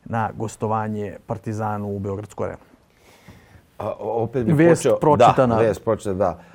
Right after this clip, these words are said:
Speaker 2: A, a, opet, kao što sam, e, malo pre rekao, što se tiče Valencije, ovaj, št-,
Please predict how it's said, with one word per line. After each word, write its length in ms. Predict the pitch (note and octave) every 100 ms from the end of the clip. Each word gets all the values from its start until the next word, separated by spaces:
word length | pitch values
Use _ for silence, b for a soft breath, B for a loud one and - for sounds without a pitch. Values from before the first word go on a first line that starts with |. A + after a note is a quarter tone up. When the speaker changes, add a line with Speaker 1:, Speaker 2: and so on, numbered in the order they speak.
| B -
Speaker 2:
A, 280 | E2 D#2 D2+
a, 240 | - E2 D#2+
opet, 340 | F#2 G#2 A#2 F#2+
kao 200 | A#2+ A2
što 160 | G#2
sam, 240 | F#2+ G2+ F#2
e, 40 | - - - - -
malo 280 | F#2+ G2+ F#2+
pre 160 | G2 F2
rekao, 320 | F#2+ - F2
što 80 | -
se 120 | E2+
tiče 220 | G#2+ G2
Valencije, 560 | E2 F2+ F#2 - G2 E2+
ovaj, 400 | D#2+ D#2+ D#2 D#2+
št-, 160 | D#2+